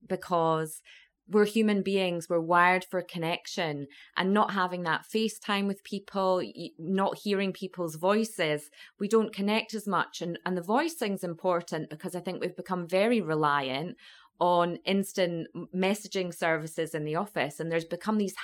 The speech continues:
habits that have formed around communicating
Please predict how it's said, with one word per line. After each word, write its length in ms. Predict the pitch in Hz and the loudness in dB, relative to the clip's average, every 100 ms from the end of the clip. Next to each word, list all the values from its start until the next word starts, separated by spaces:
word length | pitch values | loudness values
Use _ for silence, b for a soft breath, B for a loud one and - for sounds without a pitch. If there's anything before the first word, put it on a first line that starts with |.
| - | 0
habits 420 | 214 254 185 - | 0 2 -2 -4
that 100 | - | -10
have 120 | - | -8
formed 500 | - 156 143 147 151 B B B B | -4 -2 0 -4 -8 B B B B
around 380 | 175 175 175 180 | 2 4 2 2
communicating 1120 | 196 190 233 254 208 175 - 139 135 135 151 | 2 4 4 4 0 -2 -4 -4 -4 -6 -8